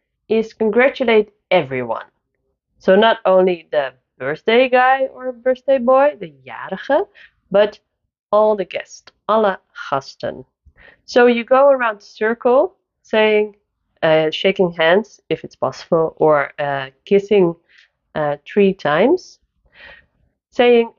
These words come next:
"Gefeliciteerd, gefeliciteerd, gefeliciteerd, gefeliciteerd," literally to everyone. You can add,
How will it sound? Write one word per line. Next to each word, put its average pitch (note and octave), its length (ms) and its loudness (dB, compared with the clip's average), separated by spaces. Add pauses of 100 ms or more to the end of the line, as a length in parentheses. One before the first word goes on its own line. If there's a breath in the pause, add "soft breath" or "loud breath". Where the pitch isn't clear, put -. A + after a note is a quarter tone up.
(160)
"Gefeliciteerd, B3+ 1000 -2 (380)
gefeliciteerd, B3 1120 -2 (400)
gefeliciteerd, C4+ 1040 -2 (520)
gefeliciteerd," B3 1080 -2 (180)
literally C#3 600 -2 (200)
to G3 260 0
everyone. B2+ 520 -2 (420 soft breath)
You G3+ 160 0
can B3+ 240 2
add, - 340 0